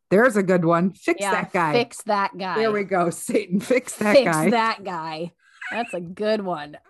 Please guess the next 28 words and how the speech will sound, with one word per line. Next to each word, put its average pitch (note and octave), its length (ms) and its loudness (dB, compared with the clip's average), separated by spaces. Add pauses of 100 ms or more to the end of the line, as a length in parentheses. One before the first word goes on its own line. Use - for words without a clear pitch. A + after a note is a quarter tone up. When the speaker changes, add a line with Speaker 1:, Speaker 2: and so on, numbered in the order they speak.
(440)
Speaker 2:
<laughs> - 140 0 (1400)
Speaker 1:
So - 140 4
there A3 220 8
are B3 180 8
sacrifices D3 920 0
that, C#3+ 260 0 (120)
you E3+ 200 2
know, D3+ 100 8
we're, D3+ 320 4 (120)
we're D#3 340 6 (680)
having F3+ 360 6
to F3+ 100 6
deal D#3+ 260 8
with E3 320 8 (420)
to D#3+ 640 6 (140)
get E3+ 300 4
this F3+ 320 4
out D3+ 280 6
into E3 300 4
the E3 80 4
world, D#3+ 380 6
because C#3+ 320 0
our D3 180 4
hearts F3 480 4
are D#3 140 2
so D#3 580 2 (420)
into F3 460 6
it. C#3+ 240 2